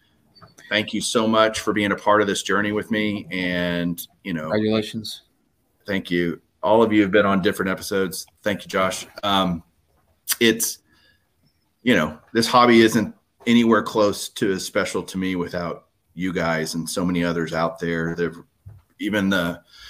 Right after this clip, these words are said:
Speaker 1: random person that sends me a message and says, "Thanks for your podcast. It really means a lot to me. I get a lot out of it. I've learned so much." When people say they've learned something, that's, like,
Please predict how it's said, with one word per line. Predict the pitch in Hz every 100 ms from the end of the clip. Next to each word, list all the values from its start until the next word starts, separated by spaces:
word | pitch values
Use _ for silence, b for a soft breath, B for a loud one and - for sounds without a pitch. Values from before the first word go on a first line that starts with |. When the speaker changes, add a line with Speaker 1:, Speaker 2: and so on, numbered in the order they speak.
| B B
Speaker 1:
random | - 117 117 104
person | 117 113 104
that | 95
sends | - 113 95
me | 104
a | 92
message | 98 98 98 85
and | 82
says, | 78 85 85
"Thanks | - 95 87
for | -
your | 90
podcast. | - 92 87 92 87 -
It | 82
really | 92
means | 90 87 85
a |
lot | 82 85 -
to | 87
me. | 85 82
I | 76 - _
get | 98
a | 90
lot | 87 90
out | 87 87
of | 90
it. | 82
I've | 80
learned | 87 92 98 95
so | - 107 98
much." | 98 98 -
When | 90
people | 143 147
say | - 127
they've | 107 87
learned | 85 95 117
something, | 226 131 123 135 127 120
that's, | 98 104 -
like, | 90 85 73 -